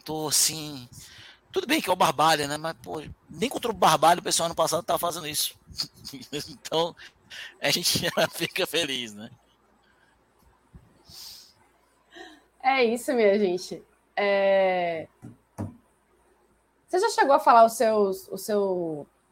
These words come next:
Speaker 2: top negativo, né? A cabeça já chega uma
Speaker 1: Falei,
Speaker 2: hora que
Speaker 1: falei.
Speaker 2: tá no, você
Speaker 1: Pedro
Speaker 2: falou, é,
Speaker 1: Rocha e o,
Speaker 2: exato.
Speaker 1: e o Ronald.
Speaker 2: Que eram só
Speaker 1: Falei.
Speaker 2: dois, você não ia fechar o, o, o três, né?
Speaker 1: Não, não, não, não vou ser
Speaker 2: Tudo
Speaker 1: assim,
Speaker 2: bem.
Speaker 1: chatinho, não vou ser chato. É, o terceiro ponto, a dazon. Tô com raiva, não gostei.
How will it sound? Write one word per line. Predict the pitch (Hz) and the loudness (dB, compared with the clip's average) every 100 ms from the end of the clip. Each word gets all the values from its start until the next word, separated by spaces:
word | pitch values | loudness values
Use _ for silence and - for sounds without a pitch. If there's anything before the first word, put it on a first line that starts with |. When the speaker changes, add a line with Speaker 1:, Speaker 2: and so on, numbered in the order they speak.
| - | 2
Speaker 2:
top | 214 233 | 4 4
negativo, | 226 226 226 196 180 | 4 4 4 0 2
né? | 185 233 233 | 0 -2 -4
A | - 196 | -2 -2
cabeça | - 202 208 226 | 0 0 0 -2
já | |
chega | 214 254 | 2 2
uma | 240 | 4
Speaker 1:
Falei, | 208 | 4
Speaker 2:
hora | 202 | 4
que | 190 | 0
Speaker 1:
falei. | 190 | 0
Speaker 2:
tá | 220 | 0
no, | 240 240 - - | 0 -6 -16 -16
você | - 247 | 0 2
Speaker 1:
Pedro | 294 | 6
Speaker 2:
falou, | 269 226 | 6 8
é, | 220 202 | 8 6
Speaker 1:
Rocha | 139 - | 4 2
e | 135 | 2
o, | - | 2
Speaker 2:
exato. | 180 120 | 2 0
Speaker 1:
e | 127 | -4
o | |
Ronald. | 113 110 104 104 101 - _ _ _ _ _ _ - - | -2 -4 -4 -8 -10 -16 _ _ _ _ _ _ -8 4
Speaker 2:
Que | |
eram | 214 214 | 6 6
só | 233 233 | 6 6
Speaker 1:
Falei. | 220 208 208 | 6 6 4
Speaker 2:
dois, | 214 | 2
você | 214 | -2
não | 214 | 0
ia | 214 | 0
fechar | 214 214 226 202 | 0 -2 2 4
o, | 220 202 - | 4 0 0
o, | 202 185 | 0 0
o | - 180 - | -4 -12 -4
três, | 196 175 160 | 0 0 0
né? | 165 | -4
Speaker 1:
Não, | - 302 147 294 277 277 | -4 -6 -6 -8 -10 -12
não, | 311 - - | -10 -8 -8
não, | - 196 | -12 -12
não | 220 202 | -10 -4
vou | 196 | -2
ser | 165 160 147 | 0 0 2
Speaker 2:
Tudo | - | 2
Speaker 1:
assim, | 190 | 2
Speaker 2:
bem. | 135 | 0
Speaker 1:
chatinho, | - 107 - - | -4 -6 -8 -10
não | 131 | -14
vou | 110 110 | -14 -8
ser | - 104 | -8 -6
chato. | - 98 92 - 120 | -6 -4 -6 -8 -6
É, | 139 - 190 | -6 -6 -6
o | 214 | -2
terceiro | 214 175 160 | 0 2 0
ponto, | 147 151 | -2 -2
a | |
dazon. | 160 151 98 87 _ _ - - - - _ - | 2 0 0 -12 _ _ -20 -20 -20 -20 _ -10
Tô | 147 | -8
com | 151 | -4
raiva, | 123 139 143 147 147 139 143 143 | 0 4 4 2 0 -4 -6 -6
não | 139 | -8
gostei. | 131 123 - 120 127 131 135 135 135 131 | -12 -10 -8 -6 -4 -4 -4 -4 -6 -8